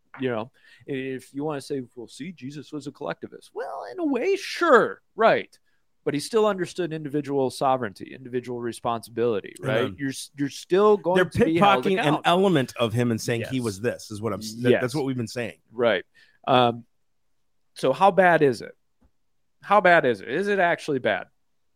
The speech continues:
Speaker 1: So The Spectator reports, in two thousand sixteen, a survey carried out by Econ Journal Watch looked at the voter registration of faculty members at forty leading uni-, U S universities in the fields of,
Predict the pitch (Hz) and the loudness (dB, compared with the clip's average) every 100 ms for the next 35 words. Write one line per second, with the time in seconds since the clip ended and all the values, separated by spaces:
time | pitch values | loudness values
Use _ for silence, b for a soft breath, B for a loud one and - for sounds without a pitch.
0 | _ _ _ _ _ 165 143 - 214 214 | _ _ _ _ _ -2 -2 2 2 2
1 | 190 160 131 120 - 120 117 - 120 - | 0 2 2 0 0 0 0 -4 -12 -8
2 | 202 208 214 208 - 175 - 151 123 113 | -2 0 0 -2 -4 -6 -4 -10 -8 -6
3 | 160 175 180 - 156 151 131 123 117 - | -4 -2 -4 -4 -2 2 2 0 -4 -6
4 | 190 180 170 156 139 147 123 113 110 127 | -10 -6 -6 -4 -4 -2 -2 -2 -4 -4
5 | 135 185 - 180 160 131 156 196 170 175 | -4 -4 -6 -10 -4 0 2 2 -2 -4
6 | 202 127 110 123 123 - 170 185 - 170 | -8 -8 -8 -8 -10 -6 -2 -2 -4 -10
7 | 127 110 104 107 104 - 120 - - 165 | -10 -8 -8 -8 -10 -10 -10 -12 -8 0
8 | 180 196 214 190 160 160 160 147 143 156 | 2 2 0 -6 -4 -4 -6 -6 -10 -10
9 | - _ 143 170 151 - 147 143 131 - | -14 _ 2 4 2 -2 -4 -4 -4 -8
10 | 117 117 113 - 139 147 123 | -10 -12 -14 -6 -4 -2 -4